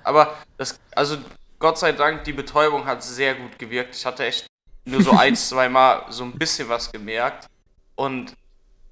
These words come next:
Speaker 1: ich bin auch sehr froh, am, äh, nicht nächsten Dienstag, sondern danach den Dienstag, äh, den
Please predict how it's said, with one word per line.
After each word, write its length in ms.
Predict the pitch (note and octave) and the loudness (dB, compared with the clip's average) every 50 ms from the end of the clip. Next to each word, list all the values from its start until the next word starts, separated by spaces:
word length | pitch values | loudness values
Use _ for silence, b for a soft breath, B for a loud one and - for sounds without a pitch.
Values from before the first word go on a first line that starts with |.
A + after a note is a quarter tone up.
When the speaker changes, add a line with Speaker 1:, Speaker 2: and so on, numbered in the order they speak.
| - - - | -16 -10 -10
Speaker 1:
ich 120 | C3 - | -8 -6
bin 140 | - F3 E3+ | -2 2 4
auch 100 | D#3+ C#3 | 4 4
sehr 240 | - - D#3 D#3+ D3+ | 4 4 4 2 2
froh, 540 | - - C#3+ C#3+ D#3 E3 D#3+ D#3 - - - _ - | 2 -2 -4 -2 0 2 2 2 0 -2 -8 _ -6
am, 380 | - - B2+ C3+ A#2+ D#2 - - | -2 -2 -2 -2 -4 -8 -6 -2
äh, 300 | - B2+ B2+ A#2+ A#2+ A#2 A#2 - - _ _ _ _ _ - - - - - - - - - | 0 2 2 2 2 0 -2 -6 -14 _ _ _ _ _ -20 -20 -20 -18 -18 -16 -16 -14 -6
nicht 260 | B2+ C#3 E3 - - D3 | -2 -2 0 0 2 6
nächsten 380 | D3 D#3+ F#3 F3 - - D#3 | 8 8 8 6 4 -4 -8
Dienstag, 400 | C3+ E3+ F3+ F#3 - - D#3 C#3 | -8 -8 -8 -6 -2 0 0 0
sondern 280 | C3 C3+ C3 C3 B2+ A#2+ | 0 0 -2 0 0 0
danach 340 | A#2+ B2 B2 B2+ C3 - - | 0 2 4 4 2 2 2
den 200 | - D3 C3 B2+ | -2 -8 -8 -6
Dienstag, 500 | C3+ D3 D3+ C#3+ - C#3 C3 B2+ B2 - - - | -6 -6 -6 -4 0 0 0 0 0 -2 -4 0
äh, 180 | A#2+ B2 A#2+ | 2 2 2
den 400 | A#2 A#2+ A#2 A#2 A#2 A2 G#2+ G#2+ | 2 -2 -4 -6 -6 -10 -12 -14